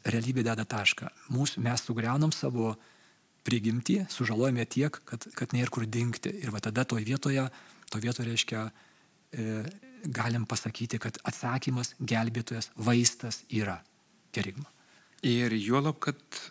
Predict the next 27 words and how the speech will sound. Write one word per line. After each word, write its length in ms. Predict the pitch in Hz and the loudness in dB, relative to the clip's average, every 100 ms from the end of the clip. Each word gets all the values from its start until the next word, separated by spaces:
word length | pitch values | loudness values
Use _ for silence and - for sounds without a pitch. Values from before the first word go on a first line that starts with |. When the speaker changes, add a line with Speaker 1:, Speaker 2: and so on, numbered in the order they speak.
| - - | -10 -6
Speaker 2:
Jėzus 480 | 107 117 110 131 117 | 0 2 2 0 -2
atneša 380 | - 113 - 113 | -4 -2 -2 -2
amžinybę. 580 | 113 107 101 98 85 - _ _ _ _ _ - - | -4 -4 -6 -8 -10 -16 _ _ _ _ _ -12 -8
Speaker 1:
Ir 140 | 104 | -2
tai 80 | 120 | 0
Speaker 2:
Kur 80 | 120 | 4
kas, 220 | 143 127 | 4 4
Speaker 1:
prasidės 320 | 117 - 123 | 0 -4 -2
Speaker 2:
kur 160 | - 135 | 4 6
kas 220 | 160 139 | 6 6
daugiau 360 | 135 131 139 143 | 4 6 6 6
negu 240 | 131 120 110 | 4 2 0
su-, 240 | - 123 | 2 0
suklijuoja 680 | 98 - 123 123 120 117 113 | -2 -4 0 4 6 6 6
mūsų 240 | 113 104 104 | 4 0 0
prigimtį 460 | 123 110 104 - | -2 -2 -2 -2
kaip 140 | 113 107 | -4 -2
Speaker 1:
Taip, 60 | 110 | 0
Speaker 2:
tokią 140 | 107 | 0
Speaker 1:
taip. 80 | 165 | 0
Speaker 2:
ir 100 | - 104 | -2 -4
atstato. 220 | - - | -6 0
Speaker 1:
Bet, 160 | 117 - - | 0 0 -2
bet 200 | 120 120 | 0 4
reiškia, 220 | 117 107 | 2 2
vėlgi, 300 | 117 139 120 107 | 2 4 2 0
e, 560 | - - - - - | -10 -20 -20 -8 -4